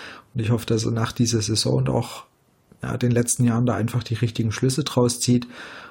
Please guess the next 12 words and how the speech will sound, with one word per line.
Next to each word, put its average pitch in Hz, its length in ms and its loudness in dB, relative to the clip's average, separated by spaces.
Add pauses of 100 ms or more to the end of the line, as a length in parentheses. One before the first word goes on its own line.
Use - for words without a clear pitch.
(160)
und 110 120 -2
dann 113 120 0
eben 113 220 -2
einigen, 123 540 2
wo 117 80 2
der 117 120 2
Vertrag 117 460 -4
ausläuft, 175 540 0
wo 151 80 4
mit 156 160 4
Sicherheit, 185 480 2 (180)
was 151 400 -2